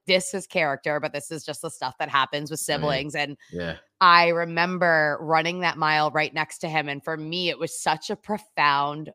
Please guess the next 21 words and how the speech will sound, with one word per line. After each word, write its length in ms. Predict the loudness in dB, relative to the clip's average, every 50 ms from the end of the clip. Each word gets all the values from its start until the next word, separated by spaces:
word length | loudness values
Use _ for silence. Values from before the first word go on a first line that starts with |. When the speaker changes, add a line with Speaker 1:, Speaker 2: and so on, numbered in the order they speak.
| _
Speaker 1:
moment, 500 | -10 -6 -4 -4 -4 -4 -6 -8 -8 -8
such 260 | -6 -6 -6 -4 -4
a 60 | -8 -8
major 580 | -8 -8 -8 -6 -4 -4 -4 -4 -6 -6 -6
life 360 | -2 0 0 0 0 -2 -6 _
win 500 | -4 -2 0 0 0 0 -2 -4 -8 -12 -14 -16 -20 -14 _ -2
to 100 | -2 -2 0 _ 4
finally 480 | 6 6 6 4 2 -2 -4 -4 -2
run 220 | 0 0 0 0 0
a 40 | -2
mile 400 | 0 0 2 2 2 2 0 -2
next 300 | -2 -4 -4 -4 -4 -4
to 100 | -4 -2
the 100 | -2 -4
person 520 | -4 -4 -4 -4 -4 -4 -2 -2 -2 -2
who 100 | -4 -6
made 240 | -4 -4 -4 -2 -2
me 180 | -4 -6 -6 -6 -4
feel 220 | -2 0 2 2
as 160 | 0 0 -2
though 180 | 0 -2 -2 0